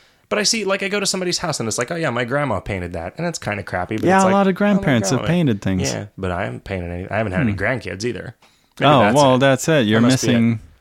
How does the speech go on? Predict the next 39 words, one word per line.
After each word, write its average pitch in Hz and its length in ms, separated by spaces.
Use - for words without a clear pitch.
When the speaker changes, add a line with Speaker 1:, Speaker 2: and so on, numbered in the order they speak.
Speaker 2:
you're 117 160
missing 117 360
the 117 60
grandkids. 131 360
Speaker 1:
Some 113 160
sort 113 160
of 101 60
genetic 101 360
thing 90 180
that 90 120
triggers 85 540
Speaker 2:
Right. 107 160
Speaker 1:
after 95 200
your 92 200
balls 90 420
know, 87 480
"Okay, 95 300
all 87 100
right, 82 180
got 92 200
two 120 120
generations 110 480
out 110 180
there, 113 260
time 87 220
to 87 40
start 92 240
painting." - 400
Speaker 2:
Sure, 123 380
because 131 280
right 165 180
now, 151 420
um, 107 540
your 107 360
biological 104 760
drive 104 420
is 92 220
to 104 160
have 104 640